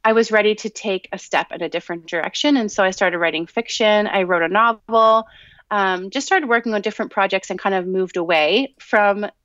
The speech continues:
that part of the internet. And while I was working on a novel,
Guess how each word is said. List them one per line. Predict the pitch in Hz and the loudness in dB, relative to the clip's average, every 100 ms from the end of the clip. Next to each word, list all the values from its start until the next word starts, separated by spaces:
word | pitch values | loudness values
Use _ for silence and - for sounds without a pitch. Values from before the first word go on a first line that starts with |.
| 180 180 | -20 -4
that | 180 180 - _ _ _ _ _ | 0 0 -4 _ _ _ _ _
part | - 180 185 | -6 -6 -6
of | |
the | 185 185 | -10 -8
internet. | 185 202 269 302 - - - - _ - | -6 -2 -2 -2 -4 -20 -20 -20 _ -2
And | 226 220 214 | 2 2 0
while | 208 202 | 2 4
I | 226 | 4
was | 214 202 185 - _ _ | 4 2 0 -6 _ _
working | 202 220 214 | -2 -2 -4
on | 190 165 160 - | -6 -6 -8 -14
a | 208 | -10
novel, | 180 170 170 170 170 | -4 -2 -2 -4 -4